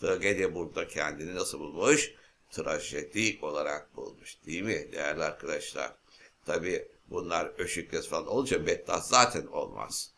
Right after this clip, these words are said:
Efendim, e, piyes yani bu da olmaz. Komedi olsa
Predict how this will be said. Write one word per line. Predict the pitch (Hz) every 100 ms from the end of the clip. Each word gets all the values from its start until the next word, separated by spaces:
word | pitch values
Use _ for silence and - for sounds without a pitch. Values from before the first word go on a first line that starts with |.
| _ - _ -
Efendim, | 87 101 90 85 95 117 123 - _ -
e, | -
piyes | - 117 110 110 -
yani | 104 90 82
bu | 92
da | -
olmaz. | 82 76 82 90 - - _ _ -
Komedi | 107 117 127
olsa | 127 113 110 123 139 143